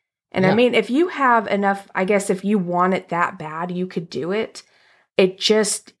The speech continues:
Speaker 1: I don't know, there's something inside of me that tells me that that's not what this is.
Speaker 2: No, and the way he was standing was very unusual because, like, he was super still for a long time and then, like, did that swaying motion. It was unusual.
Speaker 1: It is very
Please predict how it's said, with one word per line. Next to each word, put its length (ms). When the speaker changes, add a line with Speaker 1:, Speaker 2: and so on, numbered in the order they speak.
Speaker 1:
I 80
don't 140
know, 140
there's 200
something 420
inside 400
of 100
me 140
that 160
tells 340
me 140
that 140
that's 340
not 200
what 160
this 260
is. 400
Speaker 2:
No, 220
and 360
the 160
way 220
he 180
was 160
standing 520
was 180
very 400
unusual 640
because, 400
like, 220
he 180
was 220
super 500
still 400
for 160
a 80
long 320
time 420
and 140
then, 160
like, 240
did 160
that 200
swaying 580
motion. 460
It 80
was 140
unusual. 380
Speaker 1:
It 100
is 240
very 500